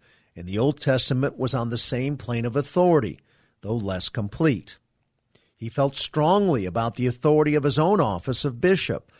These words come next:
but made no claim of authority equal to that of the apostles. Looking upon them as apostles, he pictured himself as a convict, Romans four three.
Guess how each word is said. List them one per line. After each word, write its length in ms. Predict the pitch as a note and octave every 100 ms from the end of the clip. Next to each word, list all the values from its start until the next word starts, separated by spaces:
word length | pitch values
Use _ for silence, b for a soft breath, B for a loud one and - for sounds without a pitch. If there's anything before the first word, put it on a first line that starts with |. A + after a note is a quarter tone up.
| b b _
but 140 | G2
made 340 | G#2 A2 B2+ A2
no 260 | A#2+ E3+
claim 360 | F#3+ - F3 F3
of 120 | F3
authority 720 | F3 - - D#3+ D#3 D3+ D3 C#3
equal 260 | C#3 D#3
to 160 | C#3+ D3
that 200 | C3 C3
of 120 | A#2+
the 100 | C#3
apostles. 800 | B2+ D3+ D3+ D3+ - - - - _ _ _ _ _
Looking 280 | F2+ - C3+
upon 460 | D3 - E3 F3 F3
them 220 | D3 C3+
as 160 | C3+ C#3+
apostles, 800 | C#3 E3+ D#3+ E3 - A#1+ - - _
he 160 | _ F#2
pictured 480 | - D3+ - F3+ F3
himself 580 | F#3 - G#2 D2+ D#2 -
as 180 | A2+ A2
a 60 |
convict, 760 | B2 - F3 F#3 G#2+ D#2+ - -
Romans 380 | D#2 G2+ A#2 A#2
four 320 | - F2+ F#2+
three. 420 | - C3+ G#2 -